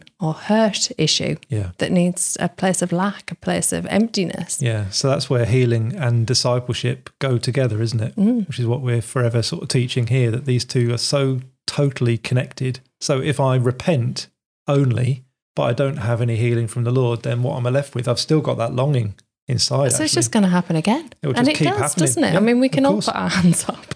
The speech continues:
Speaker 2: Yeah.
Speaker 1: Yeah.
Speaker 2: But if I deal with the wounding, but I don't deal with the sin,
Speaker 1: Yeah.
Speaker 2: then
Speaker 1: Then you just stay.
Speaker 2: Yeah.
Speaker 1: y-, there's not really fruit, is there?
Speaker 2: No,
Speaker 1: Yeah.
Speaker 2: that's right.
Speaker 1: That's why I always find it so helpful to write it out,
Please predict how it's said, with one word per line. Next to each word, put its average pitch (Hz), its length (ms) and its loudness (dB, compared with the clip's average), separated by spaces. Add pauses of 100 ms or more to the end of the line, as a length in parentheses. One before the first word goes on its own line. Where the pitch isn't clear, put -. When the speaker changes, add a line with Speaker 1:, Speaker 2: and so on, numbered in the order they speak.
Speaker 2:
Yeah. 175 200 2 (280)
Speaker 1:
Yeah. 226 160 4 (260)
Speaker 2:
But 147 140 0
if 139 160 -2
I 135 400 4 (420)
deal 160 100 6
with 135 200 2
the 131 80 2
wounding, 147 460 4
but 123 160 -2
I 131 60 0
don't 127 220 -2
deal 123 160 2
with 117 140 0
the 117 60 -4
sin, 135 380 0 (480)
Speaker 1:
Yeah. 240 220 2 (420)
Speaker 2:
then 123 340 0 (200)
Speaker 1:
Then 208 200 4
you 190 120 6
just 190 180 2
stay. 175 600 2
Speaker 2:
Yeah. 214 120 0
Speaker 1:
y-, - 60 -2
there's 214 280 2
not 220 160 2
really 185 580 4 (580)
fruit, 240 440 0
is 202 140 2
there? 165 240 0
Speaker 2:
No, 123 100 2
Speaker 1:
Yeah. 98 140 4
Speaker 2:
that's 180 180 -2
right. 110 200 -2 (640)
Speaker 1:
That's - 240 -6
why 214 180 4
I 202 60 6
always 208 180 4
find 170 240 2
it 170 120 0
so 180 240 2
helpful 175 440 -2
to - 140 -2
write 160 300 2
it - 60 -8
out, 165 400 -2